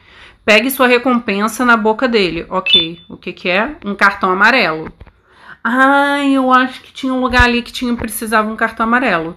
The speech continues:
Tá. Mas cadê meu drone? Venha, bichinho, venha, droninho.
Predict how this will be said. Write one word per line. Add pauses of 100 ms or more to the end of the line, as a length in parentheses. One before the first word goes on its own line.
Tá. (600)
Mas
cadê
meu
drone? (360)
Venha,
bichinho,
venha,
droninho.